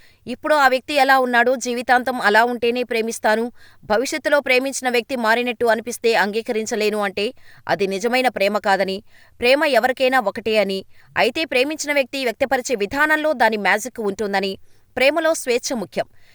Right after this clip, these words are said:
ఎవరినైనా ప్రేమిస్తే వారిని స్వేచ్ఛగా వదిలేయాలి. మన అభిప్రాయాలను, ఆశయాలను వారిపై బలవంతంగా రుద్దటం ప్రేమ కాదు అని తాజాగా ఇచ్చిన ఓ ఇంటర్వ్యూలో తమన్నా చెప్పడంతో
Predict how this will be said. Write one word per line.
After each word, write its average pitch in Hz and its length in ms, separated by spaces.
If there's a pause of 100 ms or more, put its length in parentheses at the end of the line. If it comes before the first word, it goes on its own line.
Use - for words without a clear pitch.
(160)
ఎవరినైనా 302 540
ప్రేమిస్తే 254 560
వారిని 220 300
స్వేచ్ఛగా 240 500
వదిలేయాలి. 202 520 (400)
మన 175 180
అభిప్రాయాలను, 285 720 (120)
ఆశయాలను 247 600
వారిపై 220 400
బలవంతంగా 233 600
రుద్దటం 214 380
ప్రేమ 208 260
కాదు 170 280 (340)
అని 247 220
తాజాగా 233 460
ఇచ్చిన 226 320
ఓ 202 160
ఇంటర్వ్యూలో 247 520
తమన్నా 226 400
చెప్పడంతో 214 520